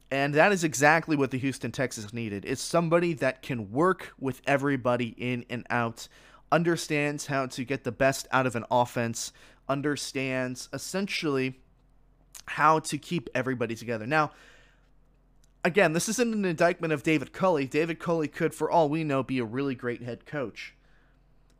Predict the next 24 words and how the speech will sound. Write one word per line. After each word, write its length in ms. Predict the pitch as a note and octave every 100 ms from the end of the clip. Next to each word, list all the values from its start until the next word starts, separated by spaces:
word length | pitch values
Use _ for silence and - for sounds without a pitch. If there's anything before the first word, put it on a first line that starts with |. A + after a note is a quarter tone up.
| -
But 320 | E3 D#3+ - - F3+ - A3 -
<laughs> 920 | B3+ - - - - - _ _ -
I, 140 | E3 -
I 80 | E3+
don't 300 | D#3+ G3+ G#3+
understand 580 | F#3+ F3+ F3 F#3+ F3+ E3
the 60 |
hire, 500 | C3+ D#3 E3 A#2+ A2 -
uh, 240 | A#2 A2+ - G1+ - _ _ _ _ _ _ _ _ _ _ _ _ _ -
for, 360 | - F3 G#2+
for 160 | - F3+
the 100 | D#3+
reason 560 | F3 G3+ F#3 D#3+ D3 -
that, 420 | C3+ C#3+ C3 B2+ -
you 100 | C#3+
know, 280 | C#3 B2+ - _ _ - - _ -
i-, 100 | C#3+ -
if, 240 | D#3+ -
if 200 | E3 D#3+
you 280 | E3+ G3+ C4+
were 120 | B3+
going 260 | F#3+ G3+ G3
to 100 | G3
try 560 | - E3+ D#3+ D3+ D3